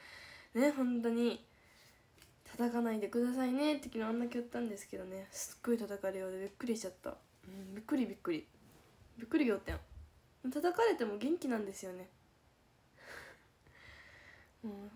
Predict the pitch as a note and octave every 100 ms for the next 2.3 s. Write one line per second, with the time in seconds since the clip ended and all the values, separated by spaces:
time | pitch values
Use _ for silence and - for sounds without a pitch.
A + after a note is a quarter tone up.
0 | - - A3+ - E4 D4 D4 D4+ C4+ B3+
1 | A#3+ A#3 A#3 A#3+ - - G3+ - C4 A3+
2 | A3 -